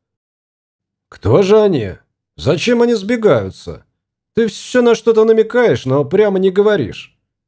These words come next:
Чёрт побери, есть же у тебя догадки. Ты напугал меня, теперь и мне не по себе». «Я пытался добраться до них,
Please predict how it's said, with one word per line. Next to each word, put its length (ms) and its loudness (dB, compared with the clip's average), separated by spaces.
Чёрт 320 -2
побери, 480 0
есть 300 0
же 100 2
у 40 0
тебя 280 2
догадки. 640 -2
Ты 140 -2
напугал 540 2
меня, 380 -4
теперь 300 2
и 40 0
мне 200 0
не 100 -2
по 120 -4
себе». 440 -4
«Я 480 0
пытался 540 -2
добраться 540 0
до 160 -4
них, 360 -10